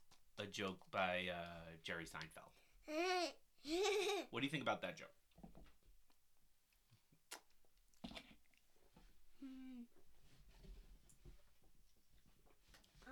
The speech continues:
Speaker 2: I'll give it four stars.
Speaker 1: Okay, four stars. I mean, four stars out of what? Four stars out of
Speaker 2: Five.
Speaker 1: Ooh, that's a pretty good score.
Speaker 2: Yeah,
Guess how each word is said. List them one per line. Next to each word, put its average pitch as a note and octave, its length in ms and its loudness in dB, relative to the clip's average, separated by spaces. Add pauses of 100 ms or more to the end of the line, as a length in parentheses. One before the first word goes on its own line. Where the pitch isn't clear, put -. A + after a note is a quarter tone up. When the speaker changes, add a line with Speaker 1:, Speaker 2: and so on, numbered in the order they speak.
(480)
Speaker 2:
I'll D4+ 220 -4
give E4+ 280 -2
it G4+ 240 -6 (260)
four C4 300 -10
stars. G#3 880 -14 (600)
Speaker 1:
Okay, F#2 220 2 (120)
four A#2 200 4
stars. F#2+ 680 2
I F#2 80 -2
mean, F#2+ 280 0 (160)
four A2+ 160 6
stars G2+ 300 4
out G2 120 0
of - 120 -6
what? - 220 -2 (560)
Four G2+ 120 0
stars F#2 300 -2
out F2+ 180 0
of F2 160 2 (420)
Speaker 2:
Five. - 480 -12 (300)
Speaker 1:
Ooh, G#4+ 280 4 (280)
that's - 140 0
a - 20 -6
pretty - 200 6
good A#2+ 120 0
score. - 500 6
Speaker 2:
Yeah, C#4 120 -4